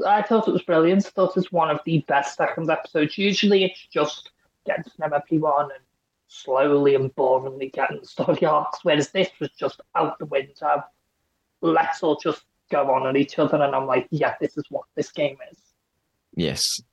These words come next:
Speaker 2: Uh, how do you think The Traitors are doing so far?
Speaker 1: Brilliantly. I'd be dead. I mean, I know Claire and that have nearly given themselves away.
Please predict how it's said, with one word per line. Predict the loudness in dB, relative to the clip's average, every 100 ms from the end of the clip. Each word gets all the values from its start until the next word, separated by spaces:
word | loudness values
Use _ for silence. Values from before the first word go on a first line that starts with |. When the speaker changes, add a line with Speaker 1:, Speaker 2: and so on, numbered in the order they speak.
| -6
Speaker 2:
Uh, | -2 0 -2 -2 -2
how | -2 0
do | 0
you | 0
think | 0 -2 -2
The | -2
Traitors | -2 -2 0 0 0
are | 0 0
doing | 0 2 2
so | 2 0
far? | 0 -2 -2 -4 -10 _ _ _ _ _ _ _ _ -16 -2
Speaker 1:
Brilliantly. | 2 2 2 0 2 2 2
I'd | 0 0
be | 0 0
dead. | 0 -2 -2 _ _ _ -8
I | -4 -2 0
mean, | 0 0
I | 0
know | 0 -2
Claire | -6 0 2 4
and | 2 0
that | 0
have | 0 -2 -4
nearly | -2 0 2 0
given | 0 -6 -6
themselves | -12 -4 -4 -4
away. | -4